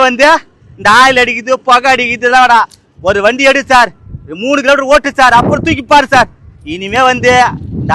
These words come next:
ஆயில் அடிக்குது, அது பத்துனாக்கா இது அடிக்குதுலாம் வேணே வேணாம் சார். எந்த வண்டியா எனக்கு கேளு, நான் தரேன்.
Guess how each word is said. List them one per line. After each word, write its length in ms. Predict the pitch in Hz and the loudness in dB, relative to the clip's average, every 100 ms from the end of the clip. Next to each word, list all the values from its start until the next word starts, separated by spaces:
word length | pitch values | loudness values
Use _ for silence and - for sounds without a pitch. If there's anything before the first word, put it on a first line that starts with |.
| 202 | 0
ஆயில் 180 | 233 226 | 0 -2
அடிக்குது, 460 | 214 214 202 208 214 208 - - - | -4 -6 -4 -2 0 -2 -6 -14 -10
அது 260 | 170 196 202 202 | -8 -6 -8 -8
பத்துனாக்கா 400 | 196 196 196 202 202 | -6 -4 -2 -2 -2
இது 120 | 220 | -6
அடிக்குதுலாம் 340 | 208 208 214 185 | -6 -6 -2 -2
வேணே 200 | 196 226 | -2 0
வேணாம் 240 | 226 220 208 | 0 0 -4
சார். 160 | 185 _ - - 160 | -6 _ -20 -8 -6
எந்த 180 | 190 233 | -4 -4
வண்டியா 220 | 247 233 247 | -2 0 -2
எனக்கு 200 | 233 214 | -2 0
கேளு, 140 | 254 220 | 0 0
நான் 180 | 214 | -2
தரேன். 240 | 254 226 | 0 0